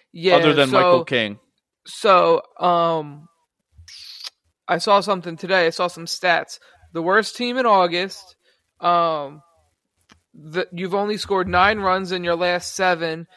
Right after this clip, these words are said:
Speaker 1: That's, um, the worst
Speaker 2: Like,
Speaker 1: in a seventh, in a seven-game span since twenty fifteen. And you've lost five series in a row, and that's your
Speaker 2: First
Speaker 1: worst
Speaker 2: time since
Speaker 1: skid
Speaker 2: oh five.
Speaker 1: since oh,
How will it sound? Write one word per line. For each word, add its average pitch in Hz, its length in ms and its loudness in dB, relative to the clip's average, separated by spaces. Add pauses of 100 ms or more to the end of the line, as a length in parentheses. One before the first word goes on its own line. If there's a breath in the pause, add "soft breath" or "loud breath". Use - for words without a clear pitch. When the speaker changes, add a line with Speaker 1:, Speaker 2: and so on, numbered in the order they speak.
(220 soft breath)
Speaker 1:
That's, 175 520 0
um, 165 540 -2 (200)
the 180 80 -8
worst 180 360 0
Speaker 2:
Like, 135 100 -2
Speaker 1:
in 170 100 -6
a 165 60 -8
seventh, 175 440 -2 (280)
in 180 100 -6
a 180 40 -6
seven-game 180 460 -2
span 175 300 -4
since 170 240 -14
twenty 180 260 -2
fifteen. 175 600 -4 (720 soft breath)
And 202 180 0
you've 202 120 -6
lost 190 340 2
five 190 840 2 (380)
series 185 640 0
in 170 100 -4
a 165 60 -4
row, 175 520 0 (520 soft breath)
and 170 360 0
that's 180 320 2
your 180 260 -2
Speaker 2:
First 151 120 4
Speaker 1:
worst 175 140 6
Speaker 2:
time 135 200 4
since 135 220 0
Speaker 1:
skid 185 220 4
Speaker 2:
oh 180 60 2
five. 117 280 4
Speaker 1:
since - 120 -10
oh, 180 340 0